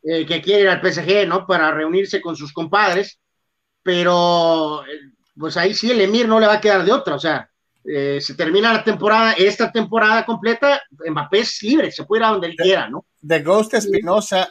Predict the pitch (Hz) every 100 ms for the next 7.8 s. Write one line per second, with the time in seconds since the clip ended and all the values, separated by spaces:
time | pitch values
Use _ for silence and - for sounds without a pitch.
0 | - 151 131 165 180 196 190 _ - 185
1 | 196 196 180 190 190 180 160 170 160 156
2 | 127 127 117 _ _ _ _ _ _ _
3 | - 175 175 175 214 254 202 226 226 208
4 | 190 175 160 135 120 _ _ _ _ -
5 | _ _ _ _ - 160 160 160 143 190
6 | 202 220 214 202 185 202 285 294 196 226
7 | 220 - 214 214 - 175 156 131